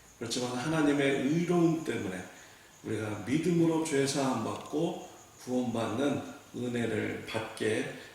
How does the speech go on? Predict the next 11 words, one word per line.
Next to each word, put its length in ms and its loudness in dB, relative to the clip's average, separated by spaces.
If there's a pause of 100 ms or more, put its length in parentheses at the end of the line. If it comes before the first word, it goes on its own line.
(320)
된 220 -2
것입니다. 500 -4 (460)
그래서 200 -8
우리는 300 -4
자랑할 600 0
것이 240 0
없습니다. 600 -4 (420)
하나님의 560 2
의로움 580 2 (420)
때문에 540 2 (340)
우리가 140 -4